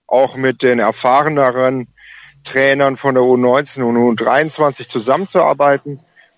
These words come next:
Was ich zudem gelesen habe, ist, dass der Julian Schuster für die ausgeliehenen Spieler auch zuständig ist.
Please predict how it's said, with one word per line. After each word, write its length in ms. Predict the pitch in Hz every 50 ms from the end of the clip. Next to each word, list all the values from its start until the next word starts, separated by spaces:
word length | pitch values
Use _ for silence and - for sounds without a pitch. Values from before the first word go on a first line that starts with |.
| _ _ _ _ _
Was 220 | - 117 131 135 143
ich 120 | 127 -
zudem 360 | - 202 226 247 240 214 196
gelesen 420 | 170 165 160 160 160 165 143 151 147
habe, 300 | 139 139 139 - - 113
ist, 260 | 123 120 117 135 -
dass 260 | 127 120 113 - -
der 380 | - 123 113 113 113 117 113 - _ _ _ _ _ _ _ _ _
Julian 340 | - 135 139 139 139 131 131
Schuster 400 | - - 160 160 151 - 156 143
für 140 | - - 139
die 140 | 123 123 107
ausgeliehenen 720 | 110 120 147 156 - - 151 139 135 135 131 123 113 113
Spieler 480 | 110 - - - 170 180 180 180 160 143
auch 180 | 135 139 131
zuständig 760 | - - - 143 123 - - 139 139 135 131 127 123 110 -
ist. 320 | 113 120 110 - - -